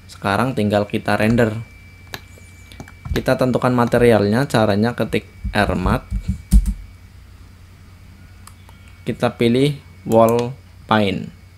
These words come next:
Kita seleksi cover yang atas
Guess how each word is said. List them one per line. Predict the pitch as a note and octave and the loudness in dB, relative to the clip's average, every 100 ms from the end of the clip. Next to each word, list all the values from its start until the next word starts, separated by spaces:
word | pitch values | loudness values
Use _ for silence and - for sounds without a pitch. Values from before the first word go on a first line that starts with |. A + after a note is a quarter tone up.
| - - - - - - - - - | -20 -20 -20 -20 -20 -20 -20 -18 -14
Kita | - A2 | -4 -4
seleksi | - G#2 - - C#3 D#3 | -2 -4 -4 -6 -6 -4
cover | A#2+ G#2 A#2 A2 | -6 -4 -2 2
yang | G#2+ G#2 | 2 0
atas | G2+ - A2+ D#3 - - - | -4 -2 -2 -2 -4 -14 -18